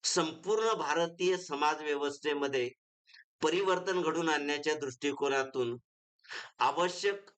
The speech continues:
अशी तत्वज्ञानाची रचना केली आहे. नुसती तत्वज्ञानाची रचना केली नाही, तर प्रत्यक्षामध्ये भारतामध्ये एक नवा समाज निर्माण व्हावा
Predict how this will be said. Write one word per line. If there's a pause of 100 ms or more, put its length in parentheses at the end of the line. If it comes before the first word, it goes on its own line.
अशी (100)
तत्वज्ञानाची
रचना
केली
आहे. (1040)
नुसती (100)
तत्वज्ञानाची
रचना
केली
नाही, (1000)
तर
प्रत्यक्षामध्ये (240)
भारतामध्ये
एक
नवा
समाज
निर्माण
व्हावा